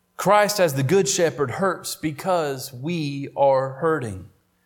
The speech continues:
He hurts because they are hurting. We see here the heart of the Lamb of God who is about to offer his life to overcome our sin and death.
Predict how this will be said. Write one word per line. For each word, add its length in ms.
He 200
hurts 300
because 440
they 360
are 280
hurting. 500
We 160
see 280
here 300
the 140
heart 380
of 160
the 100
Lamb 260
of 100
God 360
who 160
is 100
about 240
to 100
offer 360
his 180
life 300
to 100
overcome 540
our 80
sin 240
and 120
death. 400